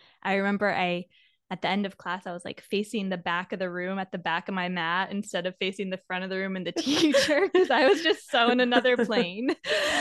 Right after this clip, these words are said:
Um, <laughs> and that teacher actually is one of my dearest friend. You hear her on, um, my podcast a, a few times,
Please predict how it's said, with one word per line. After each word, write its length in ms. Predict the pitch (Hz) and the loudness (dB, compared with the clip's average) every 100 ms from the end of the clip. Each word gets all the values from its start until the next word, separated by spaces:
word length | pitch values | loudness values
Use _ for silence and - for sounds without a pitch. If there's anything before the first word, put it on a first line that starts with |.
| - - | -2 2
Um, 540 | 233 220 214 208 208 208 - 330 | 4 4 2 0 -2 -4 -2 -2
<laughs> 240 | - 294 | -2 0
and 200 | 226 220 | 0 0
that 220 | 214 208 | -2 -6
teacher 340 | - 214 - 202 | -6 -6 -2 0
actually 380 | 185 185 196 185 | 0 -2 -4 -2
is 160 | 180 | -2
one 220 | 196 196 190 | -2 -2 0
of 60 | |
my 140 | 185 180 | 0 -2
dearest 460 | 170 175 175 - | -2 -2 -2 -4
friend. 260 | 170 165 165 | -8 -6 -4
You 140 | 175 | -6
hear 200 | 170 170 - | -6 -8 -6
her 180 | 170 160 | -6 -4
on, 460 | 165 165 160 165 - - - _ _ _ - | -4 -4 -4 -6 -10 -20 -20 _ _ _ -4
um, 320 | 190 170 165 | 0 2 0
my 140 | 175 175 | 0 -2
podcast 640 | 175 160 156 156 - - | -4 -8 -6 -8 -8 -4
a, 120 | 175 - | -4 -2
a 100 | 185 | -4
few 180 | - 165 | -4 -6
times, 500 | - 160 165 - | -4 -4 -4 -8